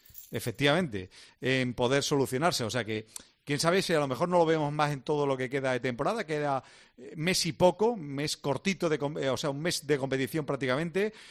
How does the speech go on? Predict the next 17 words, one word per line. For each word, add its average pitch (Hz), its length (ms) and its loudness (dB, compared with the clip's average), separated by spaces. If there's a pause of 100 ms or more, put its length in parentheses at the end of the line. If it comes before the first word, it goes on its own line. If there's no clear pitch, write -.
(140)
seis 156 240 2
partidos 160 420 2
donde 147 240 2
el 120 80 0
Sevilla 135 240 0
tiene 135 240 -2
que 131 100 -2
resolver 127 460 -2
todavía 135 480 0 (260)
el 135 160 -2
asunto 143 440 -2
de 123 640 0
la 131 220 2
permanencia 131 560 -2
en 139 100 -4
Primera 131 400 -2
División. 113 400 0